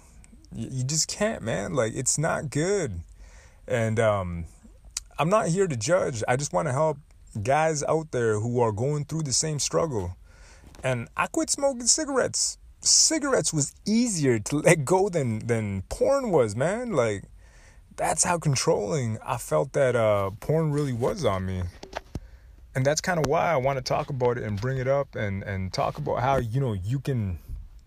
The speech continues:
obviously, enhance your penis, enlarge your penis. You wanna make it bigger, you wanna make it stronger. Porn, using that when I talk about stimulating yourself,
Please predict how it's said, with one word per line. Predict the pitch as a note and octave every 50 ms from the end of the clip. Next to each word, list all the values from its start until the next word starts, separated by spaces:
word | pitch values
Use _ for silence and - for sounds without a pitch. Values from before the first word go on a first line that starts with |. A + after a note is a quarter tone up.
| - - - - - - - - -
obviously, | A#2 A#2+ C3+ D3 D3 B2+ - D3 C#3 C3 -
enhance | A#2 G#2+ - - B2+ C3+ C#3 - -
your | C#3 B2
penis, | - B2+ B2 B2+ C3 C3+ -
enlarge | - A2+ G2+ G2 A2 A#2+ C3 C#3+ C#3+ C3+
your | C3 A2+
penis. | - - B2 A#2+ B2+ C#3 - - - - - - - - - - - - - - - -
You | - A2 C3
wanna | D#3 F#3+ G#3 G#3+ G#3+ G3
make | F#3 G3+ G#3 -
it | G3 D3+ B2+
bigger, | C3+ E3 E3+ E3 F#3+ F3+
you | C#3+ C3+ A2+ B2 D3 D#3+
wanna | E3 E3+ E3+ D#3+ D#3+
make | D#3 D3+ D#3 C#3+ -
it | C3+ -
stronger. | - - - C#3 C3 A#2 A2 G#2 G2 F#2 F#2 - - - -
Porn, | - - D3+ E3+ F3 F3+ F3+ F#3 F#3+ F#3+ F3 -
using | - A#2+ B2 C#3 E3 D#3+ F3 E3 D#3
that | D#3+ E3 D#3+ D#3
when | C#3+ C#3
I | C3+
talk | C3 - - - D3
about | - C#3+ C#3 C3
stimulating | - - D3 D3+ D3+ D3+ D3+ D3+ D3 D3
yourself, | D3 C#3 - - C3+ - C#3+ C#3